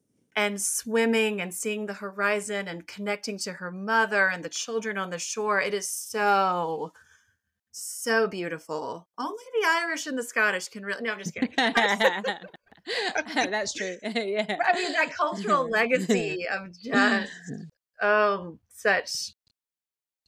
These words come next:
Speaker 1: such poetry and, and lyricism and beauty and mysticism. I just
Speaker 2: Thank
Speaker 1: see
Speaker 2: you.
Speaker 1: it and appreciate it so deeply. And I want more people to,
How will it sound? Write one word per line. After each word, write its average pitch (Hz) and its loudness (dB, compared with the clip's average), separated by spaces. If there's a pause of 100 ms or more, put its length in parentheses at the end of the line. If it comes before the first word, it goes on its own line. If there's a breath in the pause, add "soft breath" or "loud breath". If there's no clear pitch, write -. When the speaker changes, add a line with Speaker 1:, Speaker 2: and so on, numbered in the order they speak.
(120)
Speaker 1:
such - -2
poetry 269 0
and, 202 0
and 202 -4
lyricism 202 2
and 160 -8
beauty 170 0
and 165 -4
mysticism. 156 -4 (100)
I 170 -2
just - -8 (880)
Speaker 2:
Thank 165 0
Speaker 1:
see 160 6
Speaker 2:
you. 151 4
Speaker 1:
it 165 -2 (100)
and 185 -4
appreciate 165 -4
it - -4
so 165 -2
deeply. 151 -2
And 160 -4
I - 0
want 165 -6
more 160 -6
people 165 -6
to, - -4